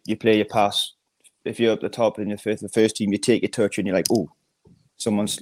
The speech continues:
literally on you like that." Like, you, you don't have time to think. Before you get the ball, you already know where it's gonna have to go because someone's on you straight away. I remember, well,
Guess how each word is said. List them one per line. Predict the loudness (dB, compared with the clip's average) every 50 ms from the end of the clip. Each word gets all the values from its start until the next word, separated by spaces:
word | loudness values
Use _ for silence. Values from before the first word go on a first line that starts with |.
| -2
literally | 0 0 2 2 0 -2 0 2
on | 2 2 2 2
you | 2 2
like | 2 2 2
that." | 0 0 0 -2
Like, | -2 -2 -4 -4
you, | -6 -10 -10
you | -6 -4
don't | -2 -2 -2 -4
have | -6 -4
time | -2 -2 -2 -2
to | -4
think. | -2 -2 -2 -2 -2 -4 -8 _ _ _ _ _ _ _ _ _ _
Before | -4 2 4 4 6
you | 6
get | 4 4 2
the | 0
ball, | -2 0 2 2
you | 2 4 4
already | 2 2 2 0
know | -2 -2 -2
where | -2 -2 -2 -4
it's | -6 -6
gonna | -6 -6 -6
have | -6 -8
to | -8
go | -6 -4 -4 -4 -4 -6
because | -8 -10 -10 -10 -10 -10 -14 -16 -18 _ _ _
someone's | -12 -8 -6 -4 -4 -2 -4
on | -4 -4 -4
you | -6 -6
straight | -6 -4 -2 -2 0 0
away. | -2 -2 -4 -4 -6 _ _ _ _ _ _ _ _ _ _ _ _ _ _ _
I | -4
remember, | -2 0 2 4 4 4 4 2 -2 -12 -20 -20 -20 _ -20 -20 -20 _ _ _ _
well, | 2 4 4 2 0 -8 -20 _